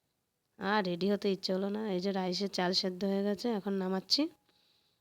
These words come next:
রাইসের চালটা বেশি সেদ্ধ হয়ে গেলে আবার রাইসটা খেতে ভালো লাগবে না, দেখে শুনে বুঝে শুনে নামাতে হবে রাইসের চালটা। এবার আমি আর কাকিমা একটু মজা করছিলাম রাইসের চাল নামাতে নামাতে।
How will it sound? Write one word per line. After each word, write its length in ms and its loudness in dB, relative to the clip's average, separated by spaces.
রাইসের 360 2
চালটা 280 4
বেশি 280 4
সেদ্ধ 300 2
হয়ে 180 4
গেলে 160 2
আবার 200 2
রাইসটা 320 0
খেতে 240 -2
ভালো 240 0
লাগবে 260 -4
না, 140 -6
দেখে 360 -2
শুনে 280 0
বুঝে 240 0
শুনে 260 0
নামাতে 320 -2
হবে 200 0
রাইসের 320 -2
চালটা। 420 -4
এবার 160 0
আমি 280 0
আর 60 0
কাকিমা 340 -2
একটু 180 -2
মজা 280 0
করছিলাম 520 -4
রাইসের 400 0
চাল 220 -2
নামাতে 340 -2
নামাতে। 480 -4